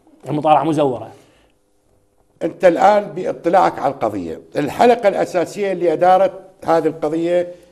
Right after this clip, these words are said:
Speaker 2: اللي بيها فوق مية وعشرين مليون.
Speaker 1: الأساس بهاي القضية يعني، آه، يعني ال-، الدائرة كلها يعني المتورطين بيها،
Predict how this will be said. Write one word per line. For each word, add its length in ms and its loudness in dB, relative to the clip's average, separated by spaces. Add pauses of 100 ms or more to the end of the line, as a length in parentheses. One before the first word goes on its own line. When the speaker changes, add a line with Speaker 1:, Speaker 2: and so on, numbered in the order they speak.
(100)
Speaker 2:
اللي 160 -6
بيها 240 0
فوق 240 2
مية 160 0
وعشرين 380 -6
مليون. 260 -12 (320)
Speaker 1:
الأساس 960 2
بهاي 300 2
القضية 520 2
يعني، 920 -4
آه، 560 -6 (720)
يعني 520 -6 (260)
ال-، 420 -14
الدائرة 360 2
كلها 300 -2
يعني 340 -2
المتورطين 800 -4
بيها، 340 -2